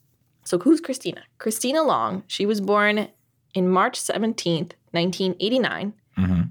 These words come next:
Speaker 1: in Connecticut. So she's eighty-nine, I'm eighty-seven. So she's, what, two years younger than me? Or w-, was?
Speaker 2: Yeah, so she was, she would be thirty now?
Speaker 1: Yeah.
Speaker 2: Right?
Speaker 1: Yeah,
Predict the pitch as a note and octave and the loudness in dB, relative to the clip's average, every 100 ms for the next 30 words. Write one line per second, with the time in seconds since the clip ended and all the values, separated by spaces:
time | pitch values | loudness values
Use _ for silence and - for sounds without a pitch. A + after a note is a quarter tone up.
0 | - D#3+ D#3+ D#3 B2+ - - - D3+ E3 | -2 -6 -2 -4 -4 -6 -10 -6 -4 -2
1 | - F#3 F#3 F#3+ - - _ _ _ - | 0 0 0 -2 -8 -10 _ _ _ -2
2 | E3+ F3+ D#3 D#3 E3 E3 D#3+ - F3+ G3+ | 0 2 0 0 -2 -2 -2 0 -2 -2
3 | D#3+ D3+ D3+ E3+ - E3 - E3 D#3+ E3 | -4 -2 -2 -4 -6 -6 -2 0 0 -4
4 | - - _ _ _ _ _ F3 - - | -8 -12 _ _ _ _ _ -12 -12 -6
5 | F3 F#3 F#3+ G3 G#3 A#3 B3 C#4+ E4+ F4+ | -2 2 2 2 -2 0 0 0 -2 -4
6 | _ _ _ - _ - _ _ - - | _ _ _ -20 _ -20 _ _ -14 0
7 | F#3 F3 E3+ - F3 - - E3+ E3 F3 | 2 2 -2 -12 -12 -12 -6 -2 0 -2
8 | - - _ _ - - F3+ - G#2 - | -6 -10 _ _ -12 0 2 2 0 2
9 | G2+ - - A#2 A#2+ G#2 A2 G2 G2+ G2 | 0 -2 -2 2 4 4 4 2 2 2
10 | G2 - - G#2 D3+ B3 B3 - _ - | 2 -2 0 2 2 0 -2 -8 _ 0
11 | B2+ D3+ A#3+ A#3+ _ - G3+ F3+ F3+ F#3+ | 2 2 0 -2 _ -10 -4 0 0 0
12 | A#3+ _ _ - A2+ E3 | -4 _ _ -2 2 2